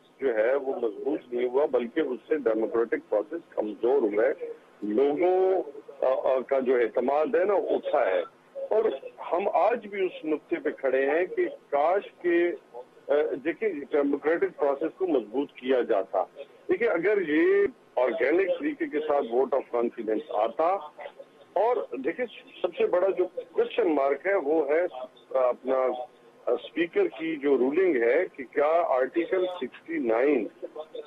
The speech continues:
की जब उसको आप set aside करते हैं, तो क्या आज parliament जो है वो sovereign कहला सकती है? आज आप vote को जो इज्जत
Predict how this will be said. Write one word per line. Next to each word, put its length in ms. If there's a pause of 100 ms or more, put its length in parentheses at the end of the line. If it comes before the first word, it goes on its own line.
(180)
की 360
जब 240
उसको 320
आप 240
set 260
aside 400
करते 300
हैं, 100
तो 120
क्या 300
आज 440
parliament 840 (100)
जो 100
है 140
वो 180
sovereign 520
कहला 320
सकती 380
है? 120 (800)
आज 400 (100)
आप 220
vote 380
को 100
जो 160
इज्जत 240